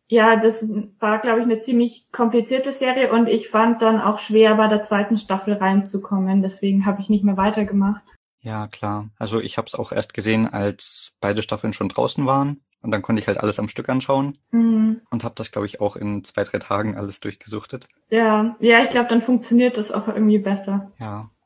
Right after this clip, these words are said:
Speaker 2: Noch eine Serie, die mir einfällt, wäre Orphan Black.
Speaker 1: Oh ja, äh, das ist das, ja, wo, wo sie, ähm, wo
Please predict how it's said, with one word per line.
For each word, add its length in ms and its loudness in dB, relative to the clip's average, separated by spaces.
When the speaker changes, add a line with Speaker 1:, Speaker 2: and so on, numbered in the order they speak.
Speaker 2:
Noch 200 -10
eine 100 0
Serie, 320 0
die 100 -8
mir 140 0
einfällt, 580 -6
wäre 260 -4
Orphan 360 -4
Black. 300 -4
Speaker 1:
Oh 140 4
ja, 520 4
äh, 280 4
das 200 2
ist 180 -6
das, 260 -2
ja, 440 4
wo, 240 4
wo 160 2
sie, 360 0
ähm, 760 2
wo 300 6